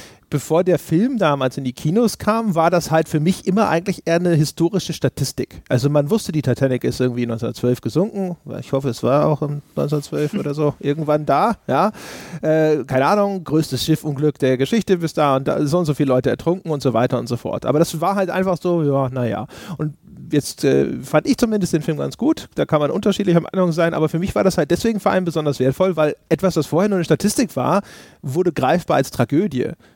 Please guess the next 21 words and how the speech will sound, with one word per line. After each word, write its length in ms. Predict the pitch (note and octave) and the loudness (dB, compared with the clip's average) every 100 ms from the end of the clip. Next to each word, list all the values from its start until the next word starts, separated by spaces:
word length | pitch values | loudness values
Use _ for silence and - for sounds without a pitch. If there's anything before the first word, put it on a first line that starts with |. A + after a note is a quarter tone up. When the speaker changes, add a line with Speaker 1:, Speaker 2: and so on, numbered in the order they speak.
| _ | _
Speaker 1:
Weil 140 | - B2 | -2 0
man 140 | C3 | 2
halt 160 | C#3+ C3 | 2 2
da 160 | C3 | 2
saß 200 | D#3 C#3 | 2 0
und 60 | C#3+ | -2
dachte 160 | C3 C3+ | -4 -2
so, 100 | C#3 | 0
ja, 320 | C3 C#3+ B2+ | 2 2 0
verdammt, 440 | - D3+ F3+ - | -2 -2 -2 0
also 180 | C#3 C#3 B2+ | 2 2 0
da 100 | D3 | -2
gibt's 220 | C3+ E3 D3+ | 0 0 0
irgendwo 300 | D#3+ F3 D#3+ | 0 0 0
eine 100 | C3+ | 0
Szene 260 | D3+ F3+ | 0 0
im 140 | C3+ C#3 | 0 0
Film, 280 | C#3+ D3 | -2 0
wo 140 | D3 C3+ | 0 2
halt 160 | C3+ | 2
so 240 | D3+ C3+ | 2 0